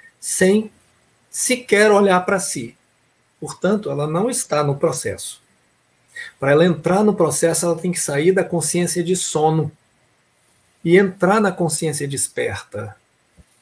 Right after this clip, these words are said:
E pra ela entrar nessa consciência desperta, ela tem que buscar. Ela tem que entrar. E esse entrar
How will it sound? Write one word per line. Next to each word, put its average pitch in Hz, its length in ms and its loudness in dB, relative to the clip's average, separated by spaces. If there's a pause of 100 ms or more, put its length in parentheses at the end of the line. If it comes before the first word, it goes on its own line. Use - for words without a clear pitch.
(320)
E 139 60 -8
pra 151 200 -2
ela 165 160 2
entrar 170 280 -4
nessa 165 240 -4
consciência 170 600 -4
desperta, 160 600 -4
ela 156 220 -6 (120)
tem 160 260 -4
que 175 120 -10
buscar. 147 560 -10 (1160)
Ela 104 200 -8
tem 143 280 -8
que 143 260 -10 (240)
entrar. 117 720 -4 (240)
E 151 80 -4
esse 156 220 -4
entrar 160 600 -2